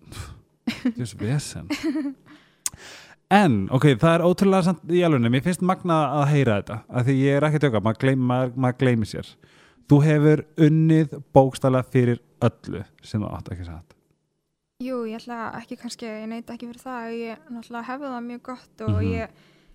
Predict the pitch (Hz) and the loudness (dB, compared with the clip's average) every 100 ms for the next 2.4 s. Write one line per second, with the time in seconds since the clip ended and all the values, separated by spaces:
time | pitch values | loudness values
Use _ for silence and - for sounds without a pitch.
0 | _ - 247 233 220 233 220 226 226 240 | _ -8 -8 -6 -10 -12 -10 -8 -8 -8
1 | 262 202 220 208 196 214 226 233 226 220 | -10 -12 -12 -10 -10 -10 -12 -14 -16 -18
2 | - 254 220 | -12 -10 -10